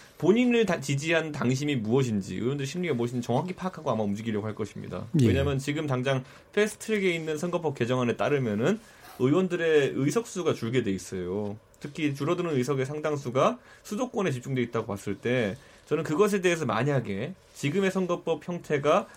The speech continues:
Speaker 1: 만족스럽지 못했다는 그런 어떤 의원들의 표심의 표출이었다고 한다면은 이것을 원한 그대로 가져가는 것도 상당히 부담이 될 것이다. 저는 이런 생각하게 되고요.
Speaker 2: 음.
Speaker 1: 그래서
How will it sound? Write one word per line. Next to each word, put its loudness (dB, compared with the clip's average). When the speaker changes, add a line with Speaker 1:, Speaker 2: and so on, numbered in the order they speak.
Speaker 1:
만족스럽지 -2
못했다는 0
그런 2
어떤 -2
의원들의 2
표심의 -4
표출이었다고 -2
한다면은 2
이것을 6
원한 6
그대로 4
가져가는 2
것도 0
상당히 0
부담이 0
될 2
것이다. -4
저는 -6
이런 -2
생각하게 -2
되고요. -2
Speaker 2:
음. 2
Speaker 1:
그래서 2